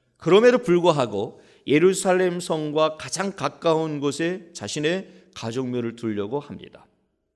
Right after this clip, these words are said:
가장 가까운 곳에. 예. 그만큼 그 사모함이 있는 거죠. 왜냐하면 예수님께서 재림하실 때에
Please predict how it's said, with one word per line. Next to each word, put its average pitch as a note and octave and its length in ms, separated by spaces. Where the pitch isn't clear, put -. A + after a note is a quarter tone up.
가장 - 300
가까운 F2+ 480
곳에. - 240
예. - 280
그만큼 F#3+ 600
그 D#3 160
사모함이 G3 560
있는 B2+ 220
거죠. D3 420
왜냐하면 D#3+ 840
예수님께서 G3 640
재림하실 C3+ 640
때에 G2 440